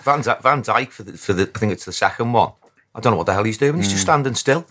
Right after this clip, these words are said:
Speaker 1: He's got his ha-, he's got his hand on the fella's shirt. The ball comes across him. He's completely flat-footed. I've got no idea what he's doing.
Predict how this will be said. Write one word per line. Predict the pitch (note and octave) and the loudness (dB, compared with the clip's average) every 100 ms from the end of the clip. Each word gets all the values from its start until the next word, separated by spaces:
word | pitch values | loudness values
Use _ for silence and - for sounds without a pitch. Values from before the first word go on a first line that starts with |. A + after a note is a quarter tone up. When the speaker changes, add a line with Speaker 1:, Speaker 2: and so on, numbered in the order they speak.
| _ - | _ -14
Speaker 1:
He's | B2+ | -2
got | D3+ | 0
his | C#3 | 2
ha-, | D3+ | 2
he's | - | 0
got | C#3+ | -6
his | C3+ | -2
hand | C#3+ E3+ | 0 0
on | E3 | -4
the | D3 | -2
fella's | C3 C3 A2+ | 0 0 0
shirt. | B2+ B2+ C#3 G#2 | 4 6 4 2
The | A2 | -2
ball | C3+ C3+ | 0 2
comes | C#3 C3 | 0 -2
across | A2+ A#2 A#2+ | 2 2 4
him. | D#3 - _ - | 0 -2 _ -14
He's | - G#2+ | -6 2
completely | B2+ B2+ C3+ C3 | 2 4 2 0
flat-footed. | - A2+ - B2+ C3 | 2 0 2 -4 2
I've | A#2+ A2+ | 2 4
got | - | 0
no | G#2+ A#2 | 2 2
idea | A#2 A#2 A2+ A2 | 4 4 4 4
what | A2+ | 2
he's | G#2 | 2
doing. | A#2 A#2+ | 4 4